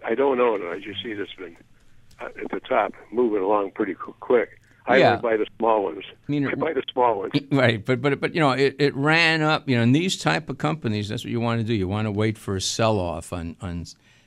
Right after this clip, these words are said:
Speaker 2: some news. Usually it's somewhat unjustified, more or less, or people taking profits on the news, you know, buy the rumor, sell the news. But I think, you know, right now, uh, you know, as long as the stock stays above, say, eighty-eight,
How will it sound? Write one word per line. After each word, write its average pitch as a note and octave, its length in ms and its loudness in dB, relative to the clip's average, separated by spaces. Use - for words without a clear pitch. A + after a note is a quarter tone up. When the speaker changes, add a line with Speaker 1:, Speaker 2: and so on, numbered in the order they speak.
Speaker 2:
some B2 420 4
news. G2 420 2
Usually G#2 520 2
it's F#2+ 120 -4
somewhat G2 440 0
unjustified, E2+ 720 -10
more D#2+ 180 -10
or D#2+ 60 -12
less, D#2 400 -12
or F2+ 300 -6
people G#2 260 2
taking G2+ 400 0
profits G2+ 520 -2
on F#2+ 180 0
the G2 80 0
news, F2 480 -4
you D#2+ 60 -8
know, D#2 120 -10
buy E2+ 260 -8
the E2+ 100 -10
rumor, F2 420 -8
sell F2+ 320 -4
the F2 80 -6
news. F2+ 440 -6
But G#2 120 -2
I G#2+ 100 2
think, E3+ 380 -2
you A#2+ 60 0
know, G#2+ 140 0
right A2+ 320 0
now, A2+ 680 -4
uh, F#2+ 280 -8
you - 80 -6
know, F3 40 0
as D#3+ 120 -2
long A#3 240 -2
as G3 100 -4
the C#3 100 -4
stock D3 480 -6
stays C3+ 600 -4
above, A2 500 -4
say, G#2 420 -6
eighty-eight, A2 680 0